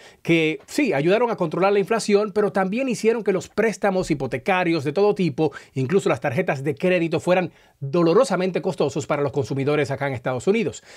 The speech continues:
Ahora, ese es un recorte de tasas que es el primero que hace la Fed en más de cuatro años. Estamos hablando desde el dos mil veinte, en la, durante la pandemia, cuando empezó a incrementarse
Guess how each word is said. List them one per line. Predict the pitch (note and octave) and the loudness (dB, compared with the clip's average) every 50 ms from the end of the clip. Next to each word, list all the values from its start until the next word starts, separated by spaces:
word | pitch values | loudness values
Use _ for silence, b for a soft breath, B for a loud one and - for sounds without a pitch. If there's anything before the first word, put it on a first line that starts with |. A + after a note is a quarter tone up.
| B B B B B | B B B B B
Ahora, | - B3 E3+ G#2+ - B B B B B - | 2 2 2 0 -8 B B B B B -2
ese | D#3+ E3 - A3 G#3+ | -2 2 4 6 4
es | G3+ | 4
un | G#3 | 4
recorte | G3+ G#3 - - G3 G#3 G3+ G#3+ G#3 | 2 0 2 2 0 2 4 4 4
de | G#3 | 4
tasas | G3+ F#3 E3 D3+ - E3+ - - b b b b - | 4 2 0 0 -2 -4 -6 -6 b b b b -2
que | E3+ E3+ | -2 0
es | E3 | 2
el | A3+ G3+ - | 2 2 2
primero | - F3+ E3 E3 G#3+ B3+ B3+ A3 - | 2 0 2 4 4 4 4 2 2
que | - F#3+ | 2 0
hace | G3 F#3 - - F#3+ F3+ D#3 E3 | 0 0 0 0 0 0 0 -2
la | E3 F3 C#3+ - | -2 -4 -4 -4
Fed | - - A#3+ A3+ G#3+ F#3 F3+ F3+ - B B B B B | -6 0 2 4 4 4 2 0 -2 B B B B B
en | - F3+ D3 D3+ | -2 0 0 2
más | G3 B3 A#3+ G3+ | 0 0 0 0
de | G#3+ G#3+ - | -2 -2 -2
cuatro | - A3 B3 A#3+ A3+ - A3+ G#3+ G#3+ | 2 0 0 0 2 4 4 4 4
años. | G3 F3 D3+ C3 C3 A#2 - | 4 2 0 -2 -4 -6 -6
Estamos | C3 - G3+ F#3+ F3+ | -4 -2 -2 -2 0
hablando | F#3+ F#3+ G3+ G#3+ G3+ | -2 0 0 0 0
desde | F#3 D3+ B2+ E3 | 0 2 2 0
el | D#3 | 0
dos | D#3 D#3 C3+ - | 0 -2 -2 0
mil | D#3+ G3+ A3+ A#3 A3 F3+ | 0 0 2 2 0 2
veinte, | D#3 G3 G#3 G#3+ G3+ E3+ C#3 D3 C#3+ C#3 B B B B B | 2 4 4 4 4 2 2 0 0 0 B B B B B
en | C3+ C3 | -4 -4
la, | C3+ - - | -4 -4 -4
durante | D3+ D#3+ F3+ A3+ C4+ A#3+ G3 F#3+ | 0 2 4 4 4 2 0 -2
la | F3 D#3 | -2 0
pandemia, | F3+ F3 D#3 D3 C#3 C#3+ D3 D3 C#3+ | -2 -2 0 0 0 0 0 -2 0
cuando | - D3 C#3 C#3 C#3 | -2 -2 -2 -2 -4
empezó | C3+ A#2+ - A#2+ A2 - G3 A#3 | -4 -4 -4 -4 -2 2 2 2
a | B3+ G#3+ | 2 2
incrementarse | F3 F3 D#3 D3 C#3 C3 D#3 E3 D#3+ - - D#3 C#3 | 0 -2 -2 -2 -2 -2 -2 -2 -4 -2 -2 -4 -4